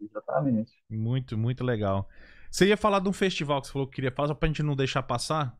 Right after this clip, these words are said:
Speaker 2: Você quer falar agora?
Speaker 1: Claro.
Speaker 2: Só pra gente não deixar passar.
Speaker 1: Sim, sim. Ah, sim,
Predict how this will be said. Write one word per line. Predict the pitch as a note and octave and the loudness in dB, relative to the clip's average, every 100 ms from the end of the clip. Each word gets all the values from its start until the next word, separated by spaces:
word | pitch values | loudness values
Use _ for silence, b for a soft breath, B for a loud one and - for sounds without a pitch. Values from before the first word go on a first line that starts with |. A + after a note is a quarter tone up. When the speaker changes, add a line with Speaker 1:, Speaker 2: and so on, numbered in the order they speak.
| - | -14
Speaker 2:
Você | A#2+ | -10
quer | C3+ A#2+ | -6 -6
falar | B2 A#2 | -4 -4
agora? | A2+ E3+ A2+ G2 - - | 0 0 0 -4 -8 0
Speaker 1:
Claro. | D3+ G#3+ A3 A#2 - _ _ | 6 8 8 4 -2 _ _
Speaker 2:
Só | - | -10
pra | C3+ | -8
gente | C3+ | -6
não | C#3 | -6
deixar | C3 B2 | -6 -2
passar. | - - - | 4 6 8
Speaker 1:
Sim, | - G3+ A3+ | 10 12 12
sim. | A#3+ - E3 G3+ - - - - - - _ _ _ | 8 2 2 2 0 -10 -18 -18 -18 -20 _ _ _
Ah, | C4 B3 | 8 8
sim, | - F#3 D#3 G#2 F2 | 8 8 8 8 6